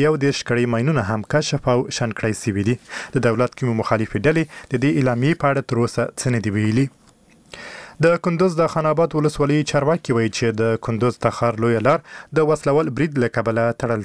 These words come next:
سوې ده. د دوی په خبره نن سهار وسلوالو طالبانو د خان آباد ولسوالۍ اړوند په چهار سرې ساحه کې د افغان ځواکونو پر امنیتي پوستو برید پیل کړی دی. د خان آباد ولسوال حیات الله امیري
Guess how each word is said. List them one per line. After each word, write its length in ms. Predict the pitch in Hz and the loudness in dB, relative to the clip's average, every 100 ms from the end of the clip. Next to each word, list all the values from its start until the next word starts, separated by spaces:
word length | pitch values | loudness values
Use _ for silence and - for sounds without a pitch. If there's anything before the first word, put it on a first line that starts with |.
| - | -4
سوې 240 | 107 104 | -2 0
ده. 60 | 123 - - - - | -2 -4 -14 -18 -2
د 80 | 151 | 0
دوی 120 | 160 156 | 2 0
په 80 | 143 | 0
خبره 260 | 139 143 135 | 0 0 0
نن 120 | 131 - | -2 -2
سهار 260 | 110 123 117 | 0 2 2
وسلوالو 420 | 113 117 110 117 - | 0 0 0 0 -2
طالبانو 420 | 104 113 160 151 - - 127 | 0 0 2 0 -4 -8 0
د 80 | 143 - | 0 0
خان 160 | 135 | 0
آباد 240 | 131 139 135 | 0 0 0
ولسوالۍ 380 | 127 - 123 123 - | -2 0 0 0 0
اړوند 320 | 165 151 127 - | 0 2 0 0
په 180 | 120 117 - | 0 0 -2
چهار 240 | 110 113 - | -2 -2 -2
سرې 280 | 113 110 - | -2 -2 0
ساحه 220 | 110 135 | 0 0
کې 200 | 147 156 | 0 0
د 100 | 139 | 0
افغان 240 | 123 139 123 | 0 0 2
ځواکونو 360 | 127 - 139 127 | 0 0 -2 0
پر 100 | - 139 | -2 0
امنیتي 300 | 117 - 151 127 | -2 -2 0 0
پوستو 280 | 107 123 104 117 | 0 -2 0 0
برید 180 | 117 135 - | 0 -2 -2
پیل 180 | 107 - | -2 -2
کړی 200 | 120 104 104 | -2 0 0
دی. 80 | 123 - - - - 147 | -2 -4 -14 -12 -6 0
د 100 | 156 156 | 2 2
خان 180 | 139 127 | 0 0
آباد 240 | 135 131 120 | 0 0 0
ولسوال 420 | 120 - 131 110 | 0 0 0 2
حیات 260 | 110 110 117 | 0 0 0
الله 240 | 120 135 | 0 0
امیري 260 | 117 113 156 | 0 2 2